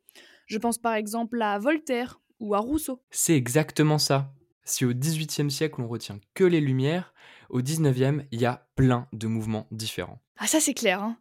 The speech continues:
Speaker 1: Déjà, euh, il y a le romantisme, qui s'intéresse aux sentiments personnels.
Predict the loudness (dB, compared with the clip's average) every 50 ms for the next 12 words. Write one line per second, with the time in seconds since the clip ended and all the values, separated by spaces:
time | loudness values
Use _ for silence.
0 | _ _ _ _ _ _ _ -2 0 2 4 6 6 6 6 4 4 2 2 0
1 | 0 -2 -4 -6 -4 -2 0 2 2 4 4 4 4 4 2 2 0 0 0 0
2 | 0 -2 -4 -10 _ _ _ -14 -8 -4 -4 -4 -2 -2 -2 -2 -2 -2 -2 -4
3 | -6 -4 -4 -4 -2 -2 -2 -4 -4 -4 _ -2 -2 -2 -4 -4 -2 -2 -2 -2
4 | -2 -6 -8